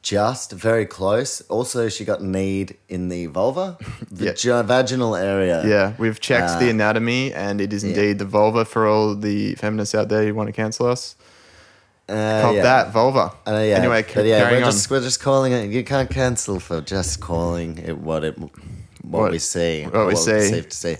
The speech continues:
Speaker 2: It was
Speaker 1: I get terminology wrong all the time.
Speaker 2: It was an,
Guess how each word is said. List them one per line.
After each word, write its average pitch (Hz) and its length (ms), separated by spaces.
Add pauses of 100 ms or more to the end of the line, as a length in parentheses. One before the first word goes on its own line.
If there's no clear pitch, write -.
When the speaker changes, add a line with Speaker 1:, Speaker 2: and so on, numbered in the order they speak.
(120)
Speaker 2:
It 123 120
was 131 100
Speaker 1:
I 143 80
get 151 220
terminology 123 600
wrong 101 260
all 87 180
the 73 100
time. 73 460
Speaker 2:
It 127 80
was 135 180
an, 135 200